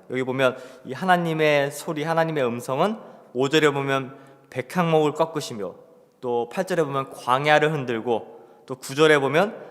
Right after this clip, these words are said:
사슴으로 낙태하게 하시며, 또 심지어 구 절 하반절에 보면 그의 성전에서는 모든 것이 영광이다 이렇게 외친다고 말씀하고 있습니다.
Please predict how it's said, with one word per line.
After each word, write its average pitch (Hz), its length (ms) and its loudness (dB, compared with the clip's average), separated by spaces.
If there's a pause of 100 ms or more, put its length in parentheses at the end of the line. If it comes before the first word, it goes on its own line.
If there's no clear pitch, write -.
사슴으로 180 680 2
낙태하게 127 600 2
하시며, 107 460 -4 (360)
또 127 100 -14
심지어 156 440 -2
구 131 120 -10
절 139 140 4
하반절에 151 380 0
보면 165 260 -2 (420)
그의 160 300 6
성전에서는 160 680 0
모든 131 280 -2
것이 151 340 -4 (420)
영광이다 127 720 2
이렇게 110 280 -4
외친다고 113 520 -4
말씀하고 104 420 -6
있습니다. 92 500 -16